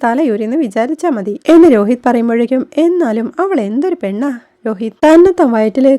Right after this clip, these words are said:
കത്രിക കുത്തിക്കയറ്റാന്ന് വെച്ചാ എനിക്ക് ആലോചിക്കാൻ പോലും വയ്യ." ഹരി പറയുമ്പോഴേക്കും, "നീ അവളെ പറ്റി വിചാരിച്ചതും പറഞ്ഞതുമെല്ലാം അട്ടർ നോൺസെൻസാ.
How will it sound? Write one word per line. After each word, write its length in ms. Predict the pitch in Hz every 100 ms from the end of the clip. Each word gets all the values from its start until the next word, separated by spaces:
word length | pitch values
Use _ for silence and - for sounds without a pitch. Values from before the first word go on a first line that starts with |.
| 240
കത്രിക 340 | 202 208 208
കുത്തിക്കയറ്റാന്ന് 720 | 269 240 - 233 269 269 262 285
വെച്ചാ 320 | 277 277 269 _ -
എനിക്ക് 300 | 392 403 254
ആലോചിക്കാൻ 640 | 208 220 311 370 302 226 214
പോലും 200 | 262 311
വയ്യ." 280 | 196 202 - -
ഹരി 280 | 220 220 185 208
പറയുമ്പോഴേക്കും, 640 | 220 226 226 233 233 233
"നീ 200 | 330 381
അവളെ 320 | 269 202 214 226
പറ്റി 180 | 233 247
വിചാരിച്ചതും 640 | 220 190 190 196 202 240
പറഞ്ഞതുമെല്ലാം 680 | 233 220 226 220 226 220 220 -
അട്ടർ 440 | 339 349 349 240
നോൺസെൻസാ. 640 | 202 226 233 262 240 190